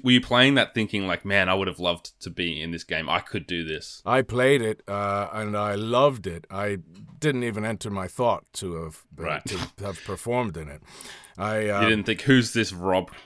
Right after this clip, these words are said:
Speaker 1: guy? Who's
Speaker 2: Ah.
Speaker 1: this Wheatoff?"
Speaker 2: Yeah, yeah. I probably would have pronounced it wrong, too. Um,
Speaker 1: <laughs>
Speaker 2: Whiteoff, or, or some people, a lot of people say Whiteoff, poor guy.
Speaker 1: What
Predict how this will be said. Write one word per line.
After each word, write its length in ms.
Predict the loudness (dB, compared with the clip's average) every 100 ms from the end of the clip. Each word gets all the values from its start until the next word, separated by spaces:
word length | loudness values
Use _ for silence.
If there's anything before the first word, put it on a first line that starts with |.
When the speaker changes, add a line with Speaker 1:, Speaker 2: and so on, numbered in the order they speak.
| -20 _ -6
Speaker 1:
guy? 380 | -2 0 0 -4 0
Who's 80 | 4
Speaker 2:
Ah. 240 | 4 2
Speaker 1:
this 360 | -4 -6 -8 -14 _ _ _
Wheatoff?" 600 | -2 -2 0 -2 -4 -8 -18 -16 -8
Speaker 2:
Yeah, 400 | 2 6 8 8 6
yeah. 380 | 4 6 6 4
I 100 | 2
probably 400 | 4 2 4 4
would 140 | 2
have 160 | -4 -4
pronounced 420 | -2 -2 -2 -2
it 80 | -2
wrong, 280 | -2 -4 -4
too. 380 | -2 -2 -2 -4
Um, 340 | -2 0 0 -2 -6 -6 -8
Speaker 1:
<laughs> 120 | -10 -10 -20
Speaker 2:
Whiteoff, 640 | -4 2 4 4 2 -2 -8
or, 280 | -6 -6 -6
or 140 | -8
some 200 | -6 -8
people, 220 | -8 -6
a 20 | -2
lot 140 | -2
of 60 | -4
people 180 | -8
say 140 | -8 -8
Whiteoff, 580 | -8 -8 -8 -10 -14 -16
poor 200 | -16 -12
guy. 240 | -12 -8
Speaker 1:
What 160 | -8